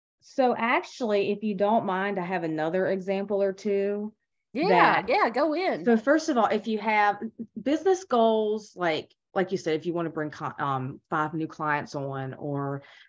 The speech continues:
Speaker 1: if you want to rank higher on Google and make money from your content, or if you want to spread brand awareness and have people get to know your brand, then you wanna make sure your content goals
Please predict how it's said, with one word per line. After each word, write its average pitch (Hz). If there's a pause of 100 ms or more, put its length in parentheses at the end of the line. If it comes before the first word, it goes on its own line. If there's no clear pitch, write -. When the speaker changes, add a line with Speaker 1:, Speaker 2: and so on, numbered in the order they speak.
(140)
Speaker 1:
if 175
you 185
want 175
to 175
rank 170
higher 170
on 156
Google 165
and 151
make 156
money 165
from 160
your 147
content, 156
or 156 (320)
if 214
you 220
want 196
to 202
spread 185
brand 180
awareness 185
and 160
have 156
people 175
get 165
to 170
know 160
your 156
brand, 165 (520)
then 190
you 196
wanna 226
make 208
sure 190
your 170
content 170
goals 147